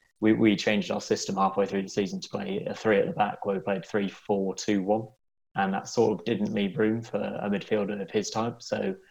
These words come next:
I think that's probably the main reason Robbins has let him go, in, in terms of the fact we play with two number tens and then two sitting midfielders, and, and Westbrook's neither of those. So for Bristol Rovers, I think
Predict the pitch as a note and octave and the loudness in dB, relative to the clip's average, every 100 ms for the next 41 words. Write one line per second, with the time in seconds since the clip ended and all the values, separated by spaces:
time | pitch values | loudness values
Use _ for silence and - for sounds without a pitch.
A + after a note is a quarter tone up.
0 | _ - - - C3 - G#2 - - A#2 | _ -12 -12 0 0 0 -6 -6 0 2
1 | G#2+ F#2 F#2+ F#2+ G2 F#2 G2 G2+ G#2 G2+ | 2 0 0 0 0 -2 -2 0 0 -2
2 | C3+ - - F3 - A2 G2+ G2+ F2 G2+ | -4 -6 -4 -4 -4 -4 -2 -4 -4 -6
3 | - G2 E2 - - - G2+ - G2+ G2 | -4 -4 -4 -4 -4 -2 -2 2 0 0
4 | - A2 G2 F#2+ G2 G#2 G2+ G2 - _ | 0 2 2 0 -2 -2 -2 -6 -16 _
5 | _ - G2 F2+ A2 G2 - A2 G#2 F#2+ | _ -6 -4 -2 0 0 0 -2 -2 0
6 | A2 G#2 G#2+ A2+ - G#2 G2+ G2+ G2+ G#2 | 0 2 0 -2 -4 -4 -4 -2 0 0
7 | - - - - G#2 G#2 G#2 G2+ A2 A2+ | 0 -6 -8 -4 0 0 0 0 0 0
8 | - _ _ _ - F#2 - G2 A2 G#2+ | -4 _ _ _ -4 -2 -2 -2 2 4
9 | G2+ F#2+ G2 F#2 G2 G2+ F2+ | 6 6 2 0 -2 -4 -4